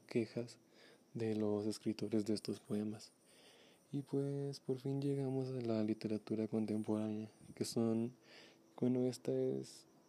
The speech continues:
desde el siglo diecinueve hasta nuestros tiempos actuales. El libro,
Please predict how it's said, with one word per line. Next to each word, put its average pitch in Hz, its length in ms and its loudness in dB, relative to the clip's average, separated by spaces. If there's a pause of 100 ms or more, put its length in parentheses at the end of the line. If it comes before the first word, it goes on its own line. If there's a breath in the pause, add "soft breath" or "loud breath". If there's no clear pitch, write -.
(240)
desde 117 280 4
el 104 60 0
siglo 107 280 2
diecinueve 107 540 0
hasta 113 260 -2
nuestros 107 340 -2
tiempos 110 380 2
actuales. 110 480 -2 (640 loud breath)
El 120 160 0
libro, 143 420 2